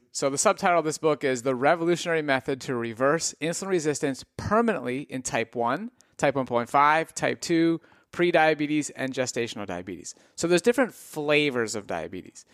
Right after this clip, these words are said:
Now, Type one, Type one point five, these are autoimmune conditions of diabetes where the pancreas has been damaged. Beta cells aren't producing sufficient quantities of insulin, so people like myself living with Type one,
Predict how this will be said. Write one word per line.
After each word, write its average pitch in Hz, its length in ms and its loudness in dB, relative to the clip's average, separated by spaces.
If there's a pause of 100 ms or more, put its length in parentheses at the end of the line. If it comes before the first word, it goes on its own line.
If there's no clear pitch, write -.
(280)
Now, 160 360 2 (500)
Type 170 320 0
one, 240 360 4
Type 175 200 2
one 156 140 0
point 143 240 -2
five, 170 320 4
these 160 180 -2
are 165 140 4
autoimmune 143 680 2
conditions 123 380 -4
of 117 60 -10
diabetes 117 560 -2
where 101 100 -4
the 98 100 -6
pancreas 139 600 -4
has 107 140 -8
been 98 180 -10
damaged. 165 520 -2 (300)
Beta 139 220 2
cells 135 300 2
aren't 139 260 0
producing 151 560 0
sufficient 131 480 -4
quantities 117 420 0
of 107 60 -14
insulin, 233 480 0 (180)
so 156 120 -6
people 135 200 -4
like 120 160 2
myself 151 460 0
living 123 180 -4
with 110 120 -10
Type 107 240 -2
one, 190 300 2